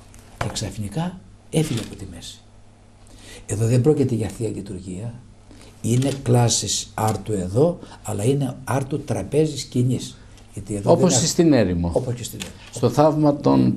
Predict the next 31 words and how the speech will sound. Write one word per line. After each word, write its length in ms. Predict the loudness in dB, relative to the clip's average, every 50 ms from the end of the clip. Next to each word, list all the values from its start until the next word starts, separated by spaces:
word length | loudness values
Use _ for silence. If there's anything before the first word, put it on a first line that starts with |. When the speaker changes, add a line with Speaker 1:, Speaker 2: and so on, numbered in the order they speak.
| -2 -2 2
Speaker 2:
πεντακισχυλίων. 1080 | 2 4 6 6 4 4 4 2 2 2 2 2 2 2 4 4 4 6 4 4 2 0 -4 -6 -8 -12 -12 0
Speaker 1:
Εδώ 320 | 2 2 4 4 4 4 4
λοιπόν 400 | 4 2 2 4 2 2 4 4
είπαν 280 | 2 4 4 4 4
τη 100 | 4 2
φράση, 400 | 0 0 0 0 0 0 -2 -6
την 160 | -8 -8 -6 -2
περίεργη, 600 | 0 2 2 2 2 0 -2 -4 -6 -10 -12 -12 -10
την 140 | -10 -8 -8
πιο 280 | -4 2 4 4 6
ωραία 300 | 6 6 6 4 4 2
φράση, 480 | 0 -2 -4 -4 -4 -4 -6 -10 -12 -14 -16 -20 -20 -20 -20 -12
αυτή 300 | -8 -8 -8 -4 -4 -4
που 120 | -4 -4 -6 -4
πρέπει 180 | -2 -2 0 2
να 80 | 2
τη 100 | 0 0
λέμε 420 | 0 0 2 2 2 0 -2 -4 -6 -10 -16 -20 -20 -16 -2
όλοι 280 | 2 2 4 4 4 2 0
μας 180 | -2 -4 -6
οι 40 | -10
χριστιανοί 520 | -10 -10 -10 -10 -8 -6 -6 -4 -2 -2
όταν 300 | -2 -2 -2 -4 -6 -6
ακούμε 380 | -6 -8 -6 -6 -4 -4 -2 -4
κάτι 440 | -4 -4 -4 -4 -4 -4 -8 -12 -12 -14 -16 -10
που, 160 | -8 -8 -8 -8 -10 -4
που 100 | -2 0
είναι, 180 | 0 0 -2 -4 -8 -10 -4
που 80 | -2
είναι 120 | -2 -2 0
πνευματικό. 680 | -2 -6 -6 -6 -8 -10 -10 -12 -10 -8 -8 -10 -10